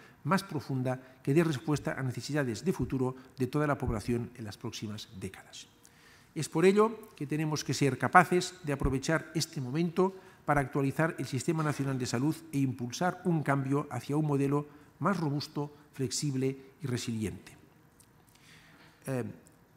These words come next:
un modelo que afiance la sanidad pública como un servicio esencial del estado del bienestar, pero también como punta de lanza del desarrollo social de nuestro país.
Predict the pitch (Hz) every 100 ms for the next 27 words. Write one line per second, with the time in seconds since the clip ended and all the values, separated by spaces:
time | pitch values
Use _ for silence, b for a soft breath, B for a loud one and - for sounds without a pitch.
0 | - - - - 226 196 175 202 220 233
1 | - 143 160 185 190 175 147 147 147 -
2 | 185 190 208 202 196 151 160 160 156 143
3 | 139 127 123 165 175 185 147 127 - 151
4 | 131 110 113 104 - 151 156 B B B
5 | 151 143 151 160 190 180 147 - 196 202
6 | 165 143 139 139 139 143 139 123 120 131
7 | 147 143 120 117 113 113 120 107 101 101
8 | 90 78 -